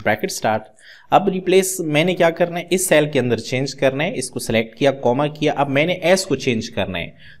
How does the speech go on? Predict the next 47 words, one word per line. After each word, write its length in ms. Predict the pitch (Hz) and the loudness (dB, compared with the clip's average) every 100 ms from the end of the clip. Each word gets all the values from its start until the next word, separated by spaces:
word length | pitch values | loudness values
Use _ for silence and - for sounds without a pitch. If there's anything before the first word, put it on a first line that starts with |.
| - | -2
तो 60 | |
मैंने 240 | 143 185 208 | 2 2 4
क्या 180 | 208 196 | 4 4
करना 300 | 196 175 175 | 2 0 0
है 180 | 180 | -2
कि 140 | 185 180 | 0 2
ये 180 | 165 156 | 4 4
जो 240 | 135 - 131 | 2 0 4
एस 260 | 165 196 139 | 4 2 0
है 160 | 139 | 2
ना, 240 | 160 147 - | 2 0 0
इसकी 240 | 151 151 175 | -4 -2 -2
पोजीशन 500 | 139 123 135 156 127 | 0 0 0 0 0
बतानी 460 | 107 104 98 95 | 0 0 0 -2
है, 140 | 92 85 | -4 -8
ठीक 240 | - 135 | -6 -2
है। 160 | 190 240 - _ _ _ | -2 -4 -10 _ _ _
एस 220 | 135 156 - | 4 4 4
की 80 | |
पोजीशन 500 | 190 165 156 165 180 | -4 0 0 0 -4
क्या 160 | 175 170 | 0 2
है 140 | 170 | 4
यहाँ 140 | 170 165 | 2 -2
पर, 220 | 160 165 | -2 -4
एनटीएस 600 | - 139 147 151 139 139 135 - | 2 4 4 2 4 4 0 -4
तीन 200 | 170 160 | 0 2
है, 200 | 117 104 | 2 -2
तो 140 | 101 | -2
मैंने 220 | 127 143 156 | 0 0 2
कहा 160 | 170 | 2
कि 160 | 160 139 - | 2 -4 -6
तीसरा 320 | 175 175 185 | -4 0 2
लेटर 260 | 135 127 131 | 4 2 0
हमने 220 | 123 123 | -2 -4
चेंज 300 | 120 123 123 | -4 -6 -4
करना 320 | - 120 131 | -2 -2 -2
है, 120 | 165 202 - | -6 -8 2
कॉमा, 260 | 117 131 196 - - - - | 4 4 -2 -8 -20 -8 0
और 200 | 143 - | 0 4
कितने 280 | 196 208 214 | 2 4 4
लेटर्स 400 | 165 147 143 - | 4 4 2 -2
चेंज 220 | 143 127 | -2 -2
करने 280 | - 120 113 | -2 0 0
हैं, 60 | |
मुझे 180 | 123 151 | -2 -2
सिर्फ 300 | 180 180 185 - | -2 -2 -4 -2
एस 260 | 143 160 | -2 -2